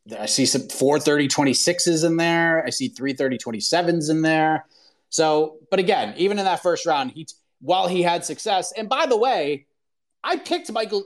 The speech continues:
I was the only one to pick Michael Chandler in that fight. I went on the People's Pre-Fight Show right before that event, and I said, "Michael Chandler is gonna knock him out in the first round," and he almost did. I thought he was gonna do it, and everyone thought I was crazy just because I just didn't think Michael Chandler was getting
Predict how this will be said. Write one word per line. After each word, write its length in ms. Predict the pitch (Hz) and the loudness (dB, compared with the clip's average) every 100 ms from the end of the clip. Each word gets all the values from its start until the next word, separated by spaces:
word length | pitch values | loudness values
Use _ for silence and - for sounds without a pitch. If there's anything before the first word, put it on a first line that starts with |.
| 165 | -2
I 80 | |
was 120 | 240 226 | -2 -2
the 160 | 226 - | -8 -2
only 360 | 247 285 285 254 | 0 2 2 0
one 300 | 226 220 202 | 0 -2 -6
to 100 | - | -4
pick 200 | 175 - | -2 0
Michael 260 | 151 131 | -2 -2
Chandler 320 | - 135 107 101 | -2 -2 -2 -6
in 60 | |
that 180 | 92 87 | -8 -6
fight. 260 | 104 98 - - | -6 -6 -6 -2
I 140 | 196 | 0
went 180 | 220 214 | 2 0
on 80 | 202 | 0
the 80 | |
People's 320 | - 202 190 180 | -2 -2 -4 -2
Pre-Fight 440 | 180 185 175 160 | -2 0 0 0
Show 200 | - 156 | 0 2
right 200 | 151 156 | 2 0
before 300 | 147 160 156 | -2 0 2
that 160 | 147 135 | 2 2
event, 240 | 131 135 | 2 0
and 60 | 127 | -2
I 80 | |
said, 180 | 123 135 | -2 -2
"Michael 240 | 139 165 147 | 0 -2 -2
Chandler 300 | 160 143 135 | 0 0 0
is 80 | |
gonna 160 | - 123 | -2 -2
knock 240 | 135 135 | 0 0
him 80 | 127 | 0
out 80 | 127 | -2
in 60 | 113 | -2
the 60 | |
first 300 | - 123 - | -2 -2 0
round," 240 | 131 107 - _ | 0 -2 -4 _
and 140 | - 131 | -6 -2
he 100 | 135 | 0
almost 420 | 151 156 147 - | 2 2 0 0
did. 380 | 135 135 104 - _ _ - | 0 0 -2 -12 _ _ -4
I 160 | 123 | -2
thought 200 | - 143 | 2 2
he 60 | 139 | 2
was 100 | 131 | 2
gonna 180 | 135 120 | -2 -2
do 240 | 120 117 | -2 -2
it, 160 | 98 - _ _ _ | -2 -8 _ _ _
and 220 | 113 110 - - | -14 -14 -12 0
everyone 300 | 143 139 135 | 2 2 4
thought 200 | 135 123 | 2 2
I 60 | |
was 120 | 117 | 0
crazy 440 | - 127 123 98 92 | 0 0 0 -2 -10
just 220 | 139 135 | -8 -8
because 400 | 131 143 127 - | 0 0 2 -2
I 100 | 120 - | -4 -4
just 260 | - - - | -6 -8 -10
didn't 240 | 127 135 | -10 -4
think 160 | 127 117 | -2 0
Michael 240 | 123 117 | 0 0
Chandler 220 | 113 127 113 | 0 0 0
was 100 | 110 | -2
getting 200 | 113 | -4